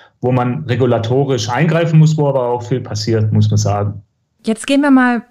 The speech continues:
Speaker 2: ganz konkret auf ein Projekt, das Sie jetzt auch lange mit betreut haben. Da geht's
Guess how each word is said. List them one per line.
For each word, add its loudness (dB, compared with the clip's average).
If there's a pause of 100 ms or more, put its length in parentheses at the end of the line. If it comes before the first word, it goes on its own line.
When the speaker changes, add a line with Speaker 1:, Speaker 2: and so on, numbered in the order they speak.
(140)
Speaker 2:
ganz 0
konkret -2
auf -2
ein 4
Projekt, -2
das -2
Sie -2
jetzt -2
auch 0
lange 4
mit 2
betreut -2
haben. 0 (540)
Da 0
geht's -6